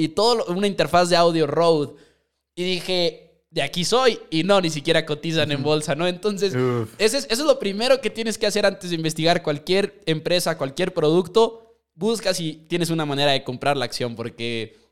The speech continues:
Speaker 1: si no, nada más vas a perder tu tiempo. <laughs>
Speaker 2: Sí, cien por ciento.
Speaker 1: Y lo hemos aprendido a la
Speaker 2: Sí.
Speaker 1: mala también, creo yo.
Speaker 2: Sí, demasiado. Oh,
Speaker 1: <laughs>
Speaker 2: no, cómo me,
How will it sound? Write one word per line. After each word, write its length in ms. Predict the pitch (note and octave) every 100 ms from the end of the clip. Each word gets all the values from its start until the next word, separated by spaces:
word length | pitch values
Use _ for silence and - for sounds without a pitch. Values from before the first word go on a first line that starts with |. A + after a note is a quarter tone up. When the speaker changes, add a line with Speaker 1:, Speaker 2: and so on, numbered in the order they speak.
| -
Speaker 1:
si 140 | D3
no, 120 | F3+
nada 180 | F3 D#3
más 100 | C#3+
vas 120 | C3+ C3
a 100 | -
perder 300 | G#2+ A2+ A2+
tu 100 | G#2
tiempo. 300 | E2+ D#2 - _
<laughs> 280 | - C#4+ - - - -
Speaker 2:
Sí, 320 | - C3 B2
cien 180 | A2+ B2
por 160 | A#2 B2
ciento. 240 | B2 - - -
Speaker 1:
Y 80 | D#3+
lo 60 |
hemos 160 | F#3+ F#3
aprendido 380 | E3 C#3+ D3 D3+
a 40 |
la 100 | C#3
Speaker 2:
Sí. 60 | B2+
Speaker 1:
mala 260 | B2+ A#2
también, 320 | B2 A#2 A#2+ A2+
creo 180 | B2
yo. 260 | A#2 G#2 F2+ _ _ _ _ _ _ _
Speaker 2:
Sí, 240 | - C#3+
demasiado. 640 | C#3 C3+ B2 A#2+ C3+ C3 C3+ C3 B2+
Oh, 180 | C3 B2+
Speaker 1:
<laughs> 0 |
Speaker 2:
no, 320 | B2 B2+ A#2+ -
cómo 200 | C3+ C#3
me, 380 | C#3 C3 A#2+